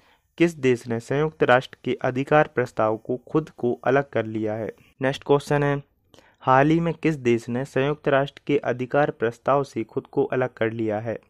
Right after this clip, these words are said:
आंसर है श्रीलंका। श्रीलंका की सरकार ने संयुक्त राष्ट्र को औपचारिक रूप से सूचित किया है कि वह कथित तौर पर किए गए युद्ध अपराधों की जांच के लिए यूएनएचआरसी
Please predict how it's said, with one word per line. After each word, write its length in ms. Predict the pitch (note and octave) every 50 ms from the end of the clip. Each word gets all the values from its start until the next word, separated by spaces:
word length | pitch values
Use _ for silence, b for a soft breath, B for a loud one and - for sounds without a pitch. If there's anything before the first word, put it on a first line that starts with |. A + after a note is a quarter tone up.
| _ - B2
आंसर 320 | C3+ C#3+ C#3 - D3+ D3
है 60 | D3+
श्रीलंका। 600 | D3 - A#2+ A2+ G#2+ G#2 G#2 G2+ - - G#2 A2+ - _ _ B B B B B B B B B -
श्रीलंका 480 | - C#3 C#3+ D3+ E3 E3+ E3+ D#3+ E3 E3
की 140 | D#3+ -
सरकार 420 | D3+ - A#2 A2+ G#2 - G#2+ A2 A2+
ने 180 | A2+ A#2 A2+
संयुक्त 400 | A2 - - C3 C#3+ D3+ D#3 -
राष्ट्र 340 | D3 B2+ A#2 A#2 - - - -
को 200 | - B2+ B2+ - -
औपचारिक 560 | - B2+ C3+ - - - D3+ D#3 D#3+ D#3 -
रूप 180 | A#2+ A#2 B2 A#2+
से 180 | - - C#3+
सूचित 360 | - - A#2 A#2+ - D3 D3+
किया 340 | - - - A2+ A2 G#2+ G#2
है 200 | A2 A2+ G2+ - - _ b b b b b b b b -
कि 60 | B2+
वह 160 | B2+ D3 D3+
कथित 400 | D3+ - - C#3 - - E3 D#3+ - - _ _
तौर 240 | - A2+ A2+ A2 G#2
पर 260 | - - A#2 C3 D#3
किए 380 | D3+ - - C#3 C#3 C#3+ D3 C#3
गए 240 | C#3+ D3 D3 C#3 - b b b b -
युद्ध 220 | C#3+ D3+ D3+ C#3+ -
अपराधों 500 | - A#2+ A#2+ - A#2 A#2 A#2 A#2 B2+ C3
की 160 | B2 - B2
जांच 320 | A#2 A2+ B2 C3 D3 C#3+
के 200 | - - - A2+
लिए 320 | A2 G#2+ G#2+ G#2+ A2+ C3+ D#3 - _ _ - B2+
यूएनएचआरसी 1800 | B2 B2 B2+ C#3+ D#3+ D#3+ - - B2+ B2 C3+ C#3 - _ - B2 C#3 D3+ D3+ - - - - A#2+ A#2+ A2+ A2+ - - - - - A#2+ A#2 -